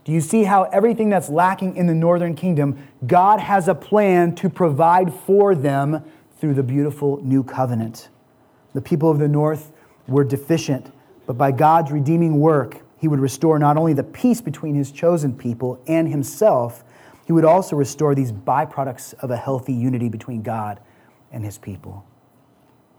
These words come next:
The new covenant addresses these deficiencies brilliantly. We are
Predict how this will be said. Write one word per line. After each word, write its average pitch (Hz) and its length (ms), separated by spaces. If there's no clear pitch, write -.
The 139 80
new 175 120
covenant 165 400
addresses 135 540
these 120 540
deficiencies 117 800
brilliantly. 104 640
We 147 160
are 143 180